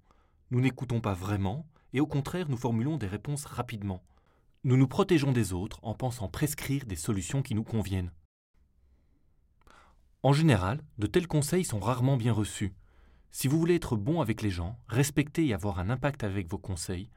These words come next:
vous devez développer des capacités d'écoute empathique. Cela veut dire que vous devez changer votre manière de penser et ne plus dire « j'écoute donc je peux donner une réponse », mais plutôt « j'écoute donc je peux réellement comprendre cette personne ». Une écoute empathique veut dire une écoute active.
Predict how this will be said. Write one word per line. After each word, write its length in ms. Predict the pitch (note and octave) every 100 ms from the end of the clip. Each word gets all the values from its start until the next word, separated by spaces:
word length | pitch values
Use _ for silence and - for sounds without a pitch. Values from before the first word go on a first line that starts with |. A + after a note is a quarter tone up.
| - - -
vous 100 | A2+
devez 220 | A#2+ A#2+
développer 420 | D#3 E3 D#3+ F3+
des 100 | A2+
capacités 540 | - C#3+ B2+ - D#3
d'écoute 320 | A#2 G2 D3+ -
empathique. 640 | A#2+ A2+ - G#2+ - - _ _ _ _ _ _ -
Cela 260 | - D3 D3
veut 120 | C#3
dire 240 | F3+ F#3+
que 100 | -
vous 100 | A2+
devez 180 | A2+ A2
changer 300 | A#2 D3 E3
votre 260 | B2 - G2+
manière 420 | A2+ B2+ D3 C#3
de 100 | B2+
penser 420 | - G2 - C#3
et 80 | A#2+
ne 80 | A2
plus 180 | - A2+
dire « 300 | A2 G2 - - - - -
j'écoute 440 | A2+ C3+ C#3 B2+
donc 200 | A2+ B2+
je 80 | A2
peux 120 | G#2+
donner 200 | G2+ F#2
une 100 | F2+
réponse », 480 | F2+ G2 C#3 F3+ F#3+ - _ _ -
mais 100 | A2
plutôt « 420 | G#2+ A#2+ D#3 F#3+ -
j'écoute 500 | G#2+ A#2+ F3 G3 -
donc 180 | A2+ A2
je 60 | G2+
peux 120 | A2
réellement 360 | F#2+ D3 D3 D#3
comprendre 380 | A2 - B2
cette 120 | A#2 G2
personne ». 420 | G#2+ - G2 F2+ - - - - - - -
Une 120 | A#2
écoute 240 | C3 E3+ A3+
empathique 520 | D#3 B2 B2 G3 - -
veut 120 | A#2
dire 180 | D3 C#3
une 60 |
écoute 240 | G#2+ E3 -
active. 460 | - - F#2+ F2+